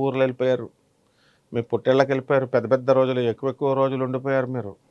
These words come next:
ఆ, మరి అయిపోవా ఖర్చులు? బెట్టింగ్లు పెట్టారు, పెద్ద పెద్ద బెట్టింగ్లు,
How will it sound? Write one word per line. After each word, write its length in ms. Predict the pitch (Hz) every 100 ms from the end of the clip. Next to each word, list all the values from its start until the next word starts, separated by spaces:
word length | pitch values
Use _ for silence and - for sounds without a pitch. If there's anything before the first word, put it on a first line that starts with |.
| _ _ _ _ _ _ _ _ -
ఆ, 160 | 135 139 135
మరి 120 | 120
అయిపోవా 400 | 120 120 147 135 113 -
ఖర్చులు? 300 | 120 156 123
బెట్టింగ్లు 540 | 107 107 139 147 147 151
పెట్టారు, 300 | 143 147 139 120
పెద్ద 120 | 113 139
పెద్ద 160 | 135 147
బెట్టింగ్లు, 480 | 143 147 143 131